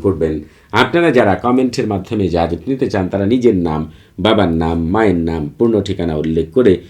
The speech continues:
রুচিশীল কমেন্ট করবেন। যারা কথা বলার মাধ্যমে এজাজত নিতে চান, তারা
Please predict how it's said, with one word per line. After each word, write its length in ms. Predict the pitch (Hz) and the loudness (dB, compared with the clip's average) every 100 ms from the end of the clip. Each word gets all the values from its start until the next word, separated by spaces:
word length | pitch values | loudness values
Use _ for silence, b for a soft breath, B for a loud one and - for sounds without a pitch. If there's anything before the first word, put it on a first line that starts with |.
| B B 104 | B B 4
রুচিশীল 440 | 143 165 160 156 127 | 6 4 0 -2 0
কমেন্ট 260 | 98 87 80 | 0 2 2
করবেন। 260 | 110 82 76 73 b b b 110 | 2 2 0 -4 b b b 4
যারা 140 | 120 117 | 4 2
কথা 200 | 120 135 135 | 0 2 2
বলার 220 | 110 95 | 4 2
মাধ্যমে 300 | 87 85 104 87 | -2 -2 0 2
এজাজত 320 | 85 80 82 123 | 0 -2 -2 0
নিতে 160 | 120 98 | 0 -2
চান, 120 | 85 | -4
তারা 140 | 82 | -2